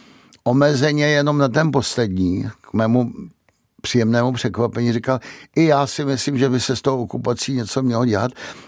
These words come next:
ale odvolat jí musí ty země, které ji provedly. My to nemůžeme požadovat, to už se bál, jako." Ale bylo jasné, že aspoň v tomto máme nějaký, jakoby, společný bod, jo, na kterém by se dalo, který by se dalo rozpracovat. My jsme potom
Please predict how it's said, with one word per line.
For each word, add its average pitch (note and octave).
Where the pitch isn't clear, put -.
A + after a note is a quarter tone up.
ale G#2+
odvolat E3+
jí D#3
musí C3+
ty D#3
země, D3+
které D#3
ji D#3
provedly. C3
My B2+
to C#3+
nemůžeme B2+
požadovat, F#2+
to B2+
už -
se C3+
bál, F#2
jako." C#2+
Ale E3+
bylo F#3+
jasné, C3+
že C#3+
aspoň D#3
v -
tomto C#3+
máme C#3+
nějaký, B2+
jakoby, B2
společný A2+
bod, E2
jo, F2
na G2
kterém F#2+
by F2
se -
dalo, F#2
který F#2
by E2
se -
dalo E2+
rozpracovat. -
My -
jsme E3
potom F3+